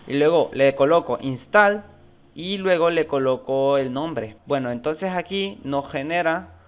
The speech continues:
pues, ya un documento de jQuery, ¿no? Ese es el primer comando. También está N P M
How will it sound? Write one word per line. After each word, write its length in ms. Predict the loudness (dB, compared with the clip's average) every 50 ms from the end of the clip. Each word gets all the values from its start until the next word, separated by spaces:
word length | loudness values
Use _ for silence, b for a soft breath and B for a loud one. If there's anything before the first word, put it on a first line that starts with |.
| b b _ _ -8
pues, 160 | -6 -6 -2 0
ya 120 | 0 -2
un 140 | 0 -2 -6
documento 680 | -8 -8 -8 -8 -6 -6 -6 -8 -8 -8 -8 -8 -10 -14 _ _ _
de 180 | -14 -10 -10 -8
jQuery, 520 | -6 -8 -8 -6 -2 0 0 0 0 -4
¿no? 160 | -6 -8 -10 -12 -18 _ _ _ _ _ _ _ -20 -20 _ _ _ b b b b b b b b b _ _ _ -4
Ese 220 | -4 -4 -2 0
es 60 | 0 0
el 100 | -2 -2
primer 340 | -4 -4 -2 -2 -2 -2
comando. 460 | 0 -2 0 0 0 -2 0 -2 -2 0
También 320 | -2 -4 -2 -2 -4 -4
está 460 | -4 -6 -4 4 6 8 8 8 6 2
N 180 | -4 -4 -6 -6 -8
P 160 | -8 -4 -2
M 340 | -2 0 -2 -2 -4 -8